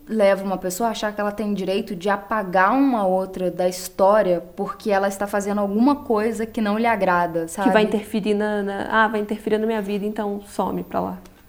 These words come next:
Speaker 1: E por que que essas pessoas não pensam antes de fazer, tipo, uma merda dessa, né? Tipo, a gravidez da Elisa é uma consequência de um ato do Bruno também.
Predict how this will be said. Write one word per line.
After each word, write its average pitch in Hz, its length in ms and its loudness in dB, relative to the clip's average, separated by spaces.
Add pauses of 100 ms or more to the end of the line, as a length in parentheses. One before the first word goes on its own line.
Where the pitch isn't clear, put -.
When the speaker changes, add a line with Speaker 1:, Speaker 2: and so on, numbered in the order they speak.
(540)
Speaker 1:
E 269 140 10
por 269 320 -2
que 311 240 2
que 339 140 -4
essas 302 220 -2
pessoas 254 380 0
não 226 180 0
pensam 247 540 2
antes 214 500 -6
de 180 160 -10
fazer, 190 640 -4
tipo, 185 500 -8 (680)
uma 202 200 0
merda 190 420 2
dessa, 175 420 2
né? 208 220 0
Tipo, 175 460 -8 (480)
a 180 140 -2
gravidez 190 600 -2
da 208 100 -4
Elisa 190 720 -4 (220)
é - 140 -10
uma 185 200 -8
consequência 208 580 -8
de 220 100 -6
um 233 80 -2
ato 233 180 -6
do 240 100 -4
Bruno 233 480 0
também. 170 460 -8